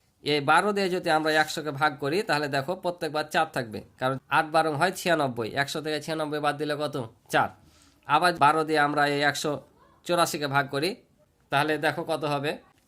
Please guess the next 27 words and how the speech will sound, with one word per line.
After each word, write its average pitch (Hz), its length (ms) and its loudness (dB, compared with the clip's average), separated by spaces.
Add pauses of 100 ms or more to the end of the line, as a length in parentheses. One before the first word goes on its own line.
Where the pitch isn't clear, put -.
আমরা 143 280 2
যদি 160 140 -6 (120)
বারো 156 260 4
দিয়ে 160 160 2 (420)
একশো 131 200 -4 (100)
চুরাশিকে 156 420 -2 (100)
ভাগ 135 100 0 (100)
করি 151 180 -2 (720)
তাহলে 139 220 0 (100)
বারো 139 240 4
এককে 165 220 -2 (480)
বারো, 131 300 4 (1040)
ছয় 135 280 0
চৌষট্টি, 147 420 -4 (500)
পাঁচ 131 160 2 (100)
বারো 147 180 2 (720)
ষাট, 117 340 -2 (520)
থাকলো 143 280 -2 (100)
চার। 117 140 2 (380)
আমি 156 180 2
শুধু 175 200 -4
এটা 170 200 0
just 190 220 4
তোমাদের 160 360 0
বোঝানোর 180 360 0
জন্য 156 140 -2 (120)
বললাম 147 260 4